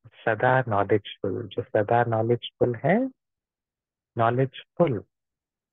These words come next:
तो सदा ज्ञान के स्वरूप, जो सदा ज्ञान के स्वरूप है, वो हर पल, हर क्षण निर्बंधन है, बंधनों के प्रभाव से मुक्त है,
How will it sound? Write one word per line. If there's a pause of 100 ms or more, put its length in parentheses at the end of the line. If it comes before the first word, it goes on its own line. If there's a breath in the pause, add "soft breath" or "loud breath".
(420)
तो
सदा
ज्ञान
के
स्वरूप, (3750)
जो
सदा
ज्ञान
के
स्वरूप
है, (840)
वो
हर (160)
पल, (120)
हर
क्षण (440)
निर्बंधन
है, (2000)
बंधनों
के
प्रभाव
से
मुक्त
है,